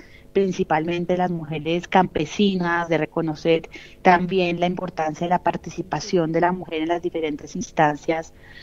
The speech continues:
de decisión, pero también de reconocer la victimización en las mujeres y sobre todo la victimización,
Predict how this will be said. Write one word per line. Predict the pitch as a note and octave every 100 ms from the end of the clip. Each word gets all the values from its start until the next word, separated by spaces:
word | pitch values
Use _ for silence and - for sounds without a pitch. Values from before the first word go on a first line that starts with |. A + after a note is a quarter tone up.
| - -
de | F#3+
decisión, | F3+ F3 - F3 - G#3+ F#3+ F3+ F#3+ - - - -
pero | G#3 G3
también | F#3+ F#3 G3+ G#3+
de | A#3+
reconocer | C4+ A#3+ G3+ F3+ - F3 F3+ - - - -
la | G3+
victimización | G#3 G#3 - E3+ D#3+ D#3 E3+ D#3
en | D#3+
las | F#3
mujeres | F3+ D#3 G#3+ G#3 G#3
y | G#3+
sobre | G3+ D#3+ D#3
todo | D#3+ D3+
la | F3
victimización, | F#3+ F#3 E3+ D#3 D3 - E3 D3+ C#3+